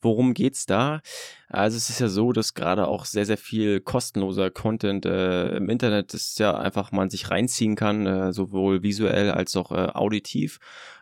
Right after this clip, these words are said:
Ja, und das ist halt, das hat sich so ein bisschen eingebürgert und das ist auch richtig cool, dass es sehr, sehr viel kostenlosen Content gibt. Nichtsdestotrotz, es wäre es halt auch sehr, sehr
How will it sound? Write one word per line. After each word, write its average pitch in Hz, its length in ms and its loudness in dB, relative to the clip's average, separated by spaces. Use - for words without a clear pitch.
Ja, 104 100 2
und 98 160 2
das 104 120 0
ist 113 180 -4
halt, 104 360 0
das 104 200 0
hat 117 100 0
sich - 120 -6
so 113 80 0
ein 107 40 2
bisschen 104 380 0
eingebürgert 117 680 2
und 90 140 -4
das - 80 -8
ist - 120 -4
auch - 160 -6
richtig - 260 -8
cool, 127 140 4
dass - 200 0
es - 200 -2
sehr, 95 120 2
sehr 104 140 2
viel 98 260 2
kostenlosen 95 800 0
Content 127 400 0
gibt. - 300 -2
Nichtsdestotrotz, 123 760 0
es 98 180 -4
wäre 107 120 6
es 110 80 2
halt 104 140 2
auch 87 80 -4
sehr, 101 180 0
sehr 98 140 -2